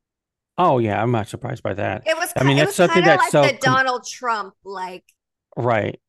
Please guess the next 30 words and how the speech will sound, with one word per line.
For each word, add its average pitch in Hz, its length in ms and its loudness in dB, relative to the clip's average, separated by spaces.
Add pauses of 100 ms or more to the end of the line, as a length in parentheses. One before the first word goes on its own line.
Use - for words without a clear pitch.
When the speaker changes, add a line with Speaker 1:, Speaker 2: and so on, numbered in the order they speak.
(220)
Speaker 2:
Yeah. 185 280 -12
Speaker 1:
I 160 80 0
mean, 170 160 4
but 160 180 -2
yeah, 160 80 2
you, 151 240 0
you 165 200 0
have 156 420 -2
to, 113 360 -4
I 120 60 -2
mean, 113 340 -2
uh, 123 200 -4
uh, 131 240 -4
he's 147 320 -4
got 135 180 0
an 120 120 -4
image 117 340 -2
to 113 100 -4
uphold, 107 500 -6
and 107 140 -6
it's 98 140 -10
been 113 260 -2
that 107 160 -2
Speaker 2:
Yes. - 80 -14
Speaker 1:
same 110 240 -2
way 104 160 -2
for 101 260 -8 (560)
his 120 240 -4
whole 113 200 -2
career, 104 640 -4